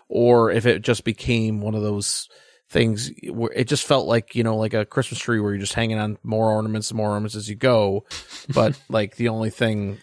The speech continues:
Speaker 1: eh, the only thing that really draws the eye is the star at the top of the tree. You know what I mean? Like, it, it's
Speaker 2: Mm-hmm.
Speaker 1: just kind of, uh, it, it doesn't weigh you down. It doesn't,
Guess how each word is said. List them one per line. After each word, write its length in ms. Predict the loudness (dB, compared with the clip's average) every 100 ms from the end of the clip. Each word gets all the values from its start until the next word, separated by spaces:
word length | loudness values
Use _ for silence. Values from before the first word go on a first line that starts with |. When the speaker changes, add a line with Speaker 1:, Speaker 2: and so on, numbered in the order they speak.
| -10
Speaker 1:
eh, 280 | -8 -6 -6
the 160 | -2
only 160 | 2 2
thing 40 | 0
that 60 |
really 180 | 0 -2
draws 320 | 0 0 0
the 140 | 0 0
eye 140 | 0
is 160 | -2 -4
the 60 | -4
star 260 | 0 0
at 80 | -2
the 60 | -2
top 180 | -4
of 40 | -4
the 60 |
tree. 280 | -6 -4 -4
You 80 | -4
know 60 | -6
what 80 |
I 40 | -4
mean? 160 | -4
Like, 160 | -6 -4
it, 220 | -6 -6 -2
it's 200 | -2 -2
Speaker 2:
Mm-hmm. 20 |
Speaker 1:
just 220 | -2 -2
kind 220 | -2 0
of, 220 | -2 -6 -18 _ -20 -20 _ -6
uh, 320 | -2 0 -2 -6 -4
it, 140 | 0
it 140 | 2 4
doesn't 260 | 4 4
weigh 120 | 4 6
you 120 | 6
down. 320 | 6 4 4
It 80 | 4
doesn't, 400 | 2 2 0